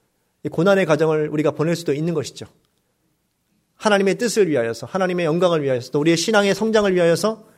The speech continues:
이 모든 과정들을, 이렇게 고난의 과정들을 걸어갈 수 있다는 것이죠. 아, 그런데 이렇게 하나님이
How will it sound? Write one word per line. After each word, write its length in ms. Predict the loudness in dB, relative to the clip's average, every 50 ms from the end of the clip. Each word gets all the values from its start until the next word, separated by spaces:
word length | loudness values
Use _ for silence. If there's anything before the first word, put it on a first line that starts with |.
| -4
이 60 | -2 0
모든 240 | 0 0 0 -2
과정들을, 680 | -2 -4 -4 -4 -2 -4 -2 -2 -2 -4 -6 -8 -16 _ _ _ _ _ _ _ _ _ _ _ _ _ _ _ _ _ _ _ -8
이렇게 220 | -8 -6 -4 -4
고난의 380 | 0 2 4 4 4 4 4 2
과정들을 340 | 2 0 0 0 0 0 0
걸어갈 260 | 0 0 0 -2 -2
수 100 | -4 -6
있다는 320 | -6 -4 -6 -6 -6 -6
것이죠. 300 | -8 -12 -14 -16 -18 -20 -20 _ -20 -20 _ _ _ _ _ _ _ _ _ _ _ _ _ _ _ _ -4
아, 80 | 0
그런데 580 | 2 4 6 6 8 8 8 6 6 4 2 0 -2
이렇게 180 | -2 -2 0 2
하나님이 600 | 2 4 4 2 2 2 2 2 0 -2 -6